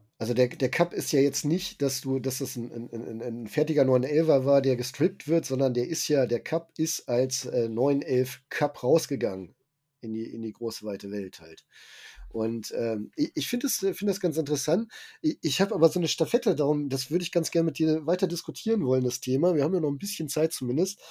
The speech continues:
Ähm, ich, ich hab da schon öfter drüber nachgedacht, jetzt auch das, äh, dir mal anzubieten, ne? <laughs> Mein Antrag hier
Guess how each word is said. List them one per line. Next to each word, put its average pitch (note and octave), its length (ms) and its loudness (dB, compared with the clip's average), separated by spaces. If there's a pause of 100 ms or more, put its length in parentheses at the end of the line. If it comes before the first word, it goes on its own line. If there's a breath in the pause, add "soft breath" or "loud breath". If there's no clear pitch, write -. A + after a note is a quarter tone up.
(240 loud breath)
Ähm, C#3+ 440 6 (1700)
ich, - 280 -8
ich - 160 0
hab G3+ 100 4
da F#3+ 80 4
schon F3+ 180 -2
öfter E3+ 240 2
drüber C#3 220 4
nachgedacht, B2 580 -2
jetzt - 180 -10
auch D#3 160 0
das, C3 260 -4
äh, C3+ 160 4
dir C3+ 160 2
mal B2 180 2
anzubieten, C3 1120 -2
ne? D#3 280 0
<laughs> - 40 -14
Mein A#2 200 0
Antrag C3 380 -4
hier B2 300 2